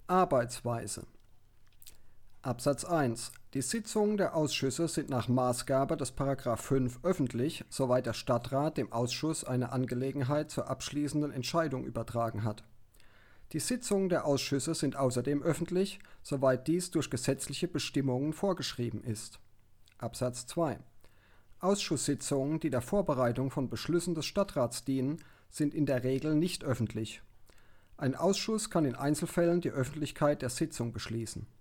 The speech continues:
Absatz drei. Beigeordnete,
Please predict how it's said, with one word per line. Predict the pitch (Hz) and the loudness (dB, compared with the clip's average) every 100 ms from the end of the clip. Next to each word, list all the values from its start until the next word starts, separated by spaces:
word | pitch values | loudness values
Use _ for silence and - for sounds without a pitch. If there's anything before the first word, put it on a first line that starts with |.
| - - - - | -20 -20 -20 -8
Absatz | 113 - 131 - | -6 -2 -4 -4
drei. | - 143 131 85 - - - - - - - - - | -4 -2 0 -2 -12 -20 -20 -20 -20 -20 -20 -20 -10
Beigeordnete, | - 202 208 190 139 120 123 123 165 | 0 2 2 2 0 0 0 2 0